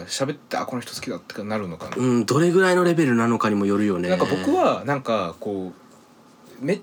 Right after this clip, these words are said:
Speaker 1: ちゃ劇的にこの人が好きだっていうのがないとは言わないんだけど、
Speaker 2: うん。
Speaker 1: なんかその、結構パーセンテージみたいな感じなんですよ。
Speaker 2: どういうこと？
Speaker 1: なんかすごい、これ僕悪印象を与える可能性あるんだけど、
Speaker 2: うんうんうんうん。
Speaker 1: その、なんていうかな、あの、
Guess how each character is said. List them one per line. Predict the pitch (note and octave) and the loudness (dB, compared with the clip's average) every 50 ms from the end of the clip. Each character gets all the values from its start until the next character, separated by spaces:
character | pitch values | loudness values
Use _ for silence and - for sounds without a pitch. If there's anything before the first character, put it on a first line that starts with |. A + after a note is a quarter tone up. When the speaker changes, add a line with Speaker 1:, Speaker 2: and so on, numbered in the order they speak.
| - | -6
Speaker 1:
ち | - - | -4 -4
ゃ | D#4 B3+ | -2 0
劇 | A#3 A#3+ B3 - - | 0 0 -2 -2 -4
的 | - C#4+ C#4+ - C#4+ | -4 -4 -2 -2 -2
に | C#4+ C#4 | -2 -4
こ | C4 - C4+ | -2 -2 0
の | C#4 B3+ | 0 0
人 | B3 - E3+ | -2 -2 -2
が | B2+ | -4
好 | B2+ - | -4 -4
き | - E3 | -4 -2
だ | D3+ B2+ | -2 -2
っ | B2 | -4
て | - - C#3 | -6 -6 -6
い | B2+ | -4
う | |
の | A#2+ | -4
が | A2 G2 | -4 -2
な | A2+ E3 B3+ | 0 0 2
い | D#4 C4 | 2 2
と | - C3+ | 0 0
は | G#2+ G2+ | -2 -2
言 | G2+ | -2
わ | G2 | -6
な | G2+ G2 | -6 -8
い | |
ん | F#2 E2+ | -10 -10
だ | E2 | -12
け | - - | -12 -12
ど、 | - F2+ | -10 -8
Speaker 2:
う | - G2 F2+ F2+ | -6 -6 -8 -8
ん。 | - | -8
Speaker 1:
な | - | -8
ん | - | -8
か | F#2+ | -8
そ | F#2 - F#2 | -10 -10 -10
の、 | F2+ F2 E2+ E2 - - _ _ _ - | -10 -10 -12 -12 -14 -18 _ _ _ -4
結 | - C#4+ C#4+ | -4 -2 0
構 | - - - | 0 -4 -4
パ | - - C4 C4+ | -2 0 2 2
ー | B3+ | 2
セ | - C#4 C4 | 2 0 0
ン | B3 A#3 | 0 0
テ | - B3+ G#3+ | 0 0 0
ー | D#3+ | 0
ジ | - G2 | -4 -6
み | F#2 F2 | -8 -8
た | F2+ | -8
い | F2 | -8
な | F2 F2 | -8 -10
感 | - F#2 F2 | -10 -10 -10
じ | F2 F#2 | -8 -10
な | E2+ | -10
ん | E2 | -10
で | - | -12
す | |
よ。 | - - | -14 -6
Speaker 2:
ど | - A2+ | -4 -2
う | B2 | 0
い | D3 | 0
う | |
こ | |
と？ | |
Speaker 1:
な | - | 0
ん | - | -2
か | |
す | - - | -2 -2
ご | - C#4 | -4 -2
い、 | |
こ | - D#3+ | 0 -2
れ | C3+ | 0
僕 | - D#3+ C#3+ - - | 0 -2 -2 0 0
悪 | C3+ D3+ - - B3+ | 0 0 2 2 2
印 | C#4+ B3 | 4 2
象 | - - G#2 | 2 0 -2
を | G2+ | -2
与 | - A#2+ | -2 -2
え | A2 | -4
る | A2 | -4
可 | - A#2 | -4 -4
能 | A2 | 0
性 | A#2 A#2+ | 2 2
あ | |
る | A#2 A2 | 2 4
ん | G#2 G2+ G2 | 2 2 2
だ | G2 | 2
け | G2 | 2
ど、 | F2 | 0
Speaker 2:
う | F2 F2+ | 0 0
ん | |
う | |
ん | |
う | |
ん | F2+ | -2
う | F2+ | -2
ん。 | |
Speaker 1:
そ | F2+ F2+ | -2 -4
の、 | G#2 G2+ F2+ F2+ E2 D2 - - - - - - - - - - - - - - D3 | -4 -2 -2 -2 -4 -6 -8 -12 -16 -20 -20 -20 -20 -20 -20 -20 -20 -20 -18 -8 -4
な | E3+ F#3 | -4 -4
ん | F3+ | -2
て | - | -4
い | F#2+ | -6
う | |
か | - F#2 | -8 -8
な、 | F2 E2+ D#2 D2+ - - - - - - | -8 -8 -10 -12 -14 -18 -20 -20 -20 -14
あ | - G#2+ G#2 | -10 -10 -8
の、 | G2+ F#2+ F#2+ F#2+ | -8 -8 -10 -12